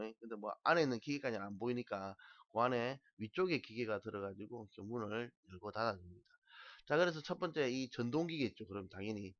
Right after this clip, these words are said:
그렇죠? 전동기가 문을 열고 닫아주는데, 이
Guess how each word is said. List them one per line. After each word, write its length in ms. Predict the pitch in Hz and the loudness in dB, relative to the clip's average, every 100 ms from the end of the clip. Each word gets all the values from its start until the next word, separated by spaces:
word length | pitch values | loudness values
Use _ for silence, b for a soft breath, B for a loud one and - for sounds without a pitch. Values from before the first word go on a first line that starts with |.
| _ _ - | _ _ -14
그렇죠? 400 | 98 98 110 110 | -4 -2 -2 -4
전동기가 880 | 107 110 143 151 156 123 107 110 - B B - | -4 0 2 2 4 8 8 8 2 B B -2
문을 340 | 131 131 107 | 2 4 4
열고 280 | 101 98 110 | 0 2 2
닫아주는데, 720 | 117 113 101 101 104 110 98 | 4 4 2 -4 -4 -2 -2
이 260 | - 135 | -2 -2